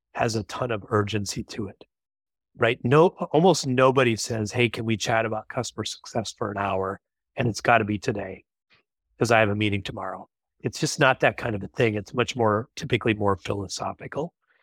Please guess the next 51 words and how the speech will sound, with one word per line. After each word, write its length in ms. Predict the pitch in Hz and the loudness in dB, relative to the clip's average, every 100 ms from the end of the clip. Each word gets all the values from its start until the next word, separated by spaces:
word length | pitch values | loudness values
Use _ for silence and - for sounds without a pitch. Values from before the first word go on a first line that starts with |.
| _ _ _ _ _ - | _ _ _ _ _ -4
So 180 | 185 - | -4 2
I 220 | 131 147 | 4 4
try 220 | - 175 | 4 4
to 60 | 143 | 2
say 180 | - 123 | 0 -4
yes 340 | 110 104 101 | -2 -2 -4
to 100 | - | -6
almost 480 | 147 113 117 104 - - | -4 -2 0 -2 -4 -2
everything 480 | 113 110 104 107 104 | 0 0 -2 -6 -6
that 120 | 98 | -4
I 100 | 98 | -6
possibly 540 | 92 113 104 123 101 | -4 -4 -4 -8 -10
can. 320 | 98 110 101 98 | -10 -10 -8 0
Now, 300 | 117 107 - _ _ | 2 2 -2 _ _
sometimes 460 | - 151 139 120 107 | 0 2 4 2 2
events 440 | 101 113 110 - | 0 2 0 -2
won't 240 | - 107 104 | -8 -6 0
line 260 | 101 101 | 0 2
up 200 | 101 110 | 0 -2
so 140 | - 110 | -4 -10
that 140 | 107 | -10
you 80 | 110 | -8
can 160 | - 98 | -6 -4
say 180 | - 101 | -4 -4
yes 280 | 101 101 - | -4 -6 -8
to 100 | 98 | -8
everything. 460 | 104 101 131 175 - _ _ _ _ _ | -8 -4 -4 -4 -8 _ _ _ _ _
But 120 | 120 | 0
that's 220 | 127 127 - | 2 2 2
one 100 | 120 | 2
of 20 | |
the 80 | 110 | 2
advantages 520 | 104 107 104 98 95 | 2 2 0 -2 -2
we 200 | 110 113 | -2 0
have, 340 | 110 101 95 | 0 -2 -4
that 220 | 101 98 - _ _ _ - | -6 -8 -10 _ _ _ 0
we 100 | 107 | 4
have 180 | 107 | 4
four 240 | - 117 110 | 2 4 4
or 60 | |
five 400 | 95 110 107 101 | 2 2 2 2
people 320 | - 107 - 101 | -2 -6 -4 -6
at 180 | 107 | -4
least 360 | 120 113 - - | 0 0 0 -8
in 140 | 110 101 | -12 -10
the 80 | |
company 540 | 98 135 135 95 95 - _ _ _ - | -2 -2 -2 -6 -8 -12 _ _ _ -4
that 140 | 120 | -2
can 160 | - 110 | 0 0
do 200 | 113 117 | 2 2
almost 440 | 104 113 110 - | 4 2 2 -2